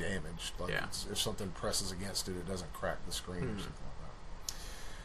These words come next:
Speaker 1: Well, so, um, this is the end of season two, episode seventeen of the Beer and Broadband podcast. Um, definitely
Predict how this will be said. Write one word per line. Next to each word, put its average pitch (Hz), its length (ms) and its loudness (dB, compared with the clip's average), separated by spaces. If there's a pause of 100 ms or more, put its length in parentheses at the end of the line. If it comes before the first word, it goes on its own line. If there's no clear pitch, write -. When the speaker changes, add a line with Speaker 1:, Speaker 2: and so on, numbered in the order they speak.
(480)
Speaker 1:
Well, 196 240 12
so, 151 560 12 (320)
um, 135 480 10 (960)
this 165 240 10
is 156 120 8
the 147 200 10
end 180 220 10
of 127 140 10
season 160 400 10
two, 190 360 10
episode 151 420 12
seventeen 165 720 10 (340)
of 113 100 4
the 120 40 4
Beer 147 180 12
and 135 80 8
Broadband 143 420 12
podcast. 151 840 10
Um, 117 340 10 (840)
definitely 165 680 10